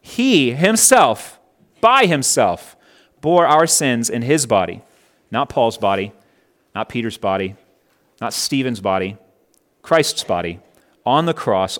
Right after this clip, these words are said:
on the tree, that we might die to sin and live to righteousness. By his wounds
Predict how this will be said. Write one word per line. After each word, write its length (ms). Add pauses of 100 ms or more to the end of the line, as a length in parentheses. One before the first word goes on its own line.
on 160
the 80
tree, 340
that 240
we 320
might 240
die 220
to 80
sin 340
and 220
live 240
to 160
righteousness. 760 (640)
By 160
his 560 (480)
wounds 600